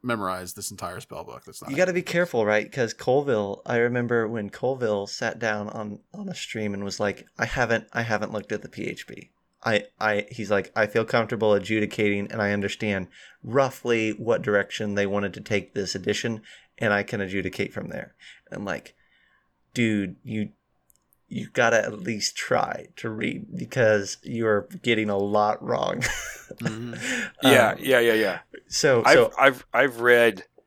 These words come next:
Speaker 3: a lot of the, the P H B, but some, you know, I haven't read every spell.
Speaker 1: Sure.
Speaker 3: I probably need to, but, you know, I haven't read
Speaker 1: Sometimes
Speaker 3: every spell.
Speaker 1: I feel like I need to, but I'm, I'm gonna, I'll tell you what I'm gonna do. I'm gonna give all of us a pass on the spells,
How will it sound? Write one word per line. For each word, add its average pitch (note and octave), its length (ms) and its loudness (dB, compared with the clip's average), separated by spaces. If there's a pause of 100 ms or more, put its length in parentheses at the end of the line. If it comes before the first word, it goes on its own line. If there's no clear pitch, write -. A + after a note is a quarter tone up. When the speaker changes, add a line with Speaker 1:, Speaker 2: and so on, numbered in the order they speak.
(480)
Speaker 3:
a A2 120 6
lot G#2+ 440 8
of F#2+ 360 0
the, F2+ 100 -12 (140)
the - 80 -16
P F#2 220 -4
H E2 200 -6
B, D#2 320 -8 (680)
but A2 180 2
some, A#2+ 260 4
you B2 80 4
know, A#2 100 4
I C3+ 120 6
haven't C#3+ 200 2
read G#2 140 2
every F2+ 220 -4
spell. E2 460 -2 (480)
Speaker 1:
Sure. D3+ 200 -8
Speaker 3:
I - 60 -2
probably - 320 2
need E3+ 200 -10
to, D#2 220 -8 (400)
but, F#2+ 240 -4
you A2+ 100 -4
know, F2+ 120 -2
I A#2 140 4
haven't A2+ 260 2
read G2 160 0
Speaker 1:
Sometimes F#3+ 320 2
Speaker 3:
every C3 80 2
spell. - 60 0
Speaker 1:
I - 20 2
feel C3 80 2
like A#2+ 160 0
I - 20 0
need A#2 200 -2
to, B2+ 120 -6
but B2+ 160 -4
I'm, C#3+ 220 -2
I'm D#3+ 100 2
gonna, F#3 300 -2 (160)
I'll C#3+ 80 -4
tell E3 120 -4
you D#3 60 -2
what C#3 140 -4
I'm B2+ 40 -4
gonna A#2 140 -2
do. G#2+ 260 -6
I'm B2+ 80 -2
gonna C#3+ 140 -2
give C3 400 0
all A2+ 160 0
of A#2 100 -6
us A#2 140 -10
a G#2+ 60 -10
pass A2+ 340 -6
on A2+ 100 -8
the A2 100 -8
spells, A2 580 -8